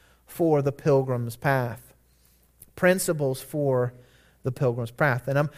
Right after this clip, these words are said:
we're gonna go ahead and read verses fourteen through eighteen again, and then we're just gonna be focusing on the last phrase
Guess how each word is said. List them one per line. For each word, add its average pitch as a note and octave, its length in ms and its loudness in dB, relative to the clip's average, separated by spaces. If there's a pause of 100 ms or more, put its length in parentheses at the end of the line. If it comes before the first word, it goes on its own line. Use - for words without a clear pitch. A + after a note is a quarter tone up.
(180)
we're F3 120 6
gonna G#3+ 120 6
go G3+ 140 10
ahead F#3+ 240 8
and D3+ 180 -2
read F#3 280 2
verses E3 340 0
fourteen F3+ 460 0
through D#3+ 180 2
eighteen F#3 380 2
again, E3+ 340 2
and D#3 100 0
then D3+ 140 0
we're D3 80 2
just F#3 260 2
gonna G#3+ 140 2
be G#3 100 0
focusing F#3 680 2 (320)
on D3+ 180 4
the C#3 80 2
last D3+ 460 2
phrase C3 720 4